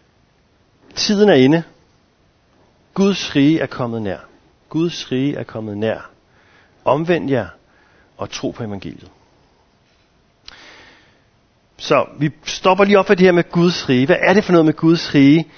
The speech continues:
Der tales både om det i, i fremtid, at det skal komme, men også i nutid. "Dit er riget." Og hvordan er det, at det er kommet nær? Er det nær i tid?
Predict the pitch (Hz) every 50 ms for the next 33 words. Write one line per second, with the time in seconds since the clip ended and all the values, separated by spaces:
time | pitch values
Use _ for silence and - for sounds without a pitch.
0 | - - - - - - - 147 - - - 160 175 190 - - 190 196 214 202
1 | 180 170 160 - 196 185 165 139 139 127 107 98 - _ _ _ _ _ _ _
2 | - 127 - - - - 123 160 202 - - - 202 196 156 - - 127 120 -
3 | 127 117 - - 107 - - - - 117 117 127 175 220 220 - - _ _ _
4 | _ _ _ _ _ _ _ _ _ _ _ _ _ _ - 123 127 123 147 185
5 | 220 220 233 190 156 139 147 170 208 - - - 233 190 131 - - _ _ _
6 | _ _ _ - 175 196 185 - - - 147 175 208 208 - 156 147 143 139 143
7 | 151 165 170 151 - _ _ _ _ _ _ _ _ _ _ _ _ _ _ _
8 | _ _ _ _ _ - 127 135 147 - 196 214 202 170 180 208 226 185 156 -
9 | - 156 135 127 - - 147 135 135 127 123 120 123 135 156 190 208 202 190 165
10 | 147 - 135 131 - 135 131 131 131 139 151 165 156 139 131 123 - - - 214
11 | 233 240 226 -